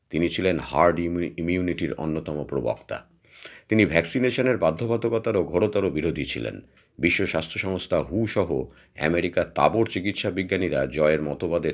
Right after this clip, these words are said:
তীব্র বিরোধিতা করেছিলেন সে সময়। কিন্তু জয়ের মতামত মনে ধরেছিল ট্রাম্পের। সুযোগ পেতেই তাই জয়কে সে দেশের স্বাস্থ্য বিভাগের অন্যতম শীর্ষ কর্তা করে দিলেন ভাবী মার্কিন প্রেসিডেন্ট।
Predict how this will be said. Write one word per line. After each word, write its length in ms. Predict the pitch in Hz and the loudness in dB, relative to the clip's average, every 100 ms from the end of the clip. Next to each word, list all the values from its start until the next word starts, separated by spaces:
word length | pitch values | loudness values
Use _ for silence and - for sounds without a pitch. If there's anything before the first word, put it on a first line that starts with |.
| - | -2
তীব্র 300 | 107 92 92 | -2 0 0
বিরোধিতা 440 | 80 76 67 67 | 0 -2 -2 -4
করেছিলেন 500 | 64 69 64 64 58 | -4 -4 -2 -4 -6
সে 160 | 55 60 | -6 -6
সময়। 300 | - 50 - - - - - - - - | -6 -10 -12 -16 -20 -20 -20 -20 -8 0
কিন্তু 200 | 87 82 | 0 4
জয়ের 320 | 82 87 90 | 10 10 10
মতামত 440 | 80 82 80 71 - - 73 | 4 0 0 -2 -6 -12 -4
মনে 220 | 80 80 | 0 0
ধরেছিল 440 | 78 71 73 69 | 0 -4 -4 -4
ট্রাম্পের। 480 | 69 69 69 57 53 - _ _ _ | 0 0 0 -4 -8 -10 _ _ _
সুযোগ 340 | - 107 120 123 | -2 2 2 4
পেতেই 340 | 135 120 92 117 | 2 2 2 4
তাই 180 | 104 | 2
জয়কে 400 | 92 87 92 95 | 4 4 4 4
সে 180 | 92 92 | -2 0
দেশের 260 | 92 92 92 | -2 -2 -2
স্বাস্থ্য 360 | - 80 - | -4 -4 -2
বিভাগের 420 | 98 95 92 82 78 - _ | 0 0 2 2 0 -6 _
অন্যতম 520 | - 87 101 98 95 90 | -2 2 2 0 -2 -2
শীর্ষ 380 | - 98 - | -2 -4 -4
কর্তা 400 | 82 - 80 85 | -6 -2 -2 -2
করে 220 | 80 76 71 | -2 -2 -2
দিলেন 340 | 73 67 62 - _ 58 | 0 0 0 -8 _ 0
ভাবী 320 | 69 69 71 | 4 4 2
মার্কিন 440 | 65 65 - 64 | -2 -4 -4 -10
প্রেসিডেন্ট। 680 | 67 65 - 52 - - | -10 -10 -8 -10 -12 -18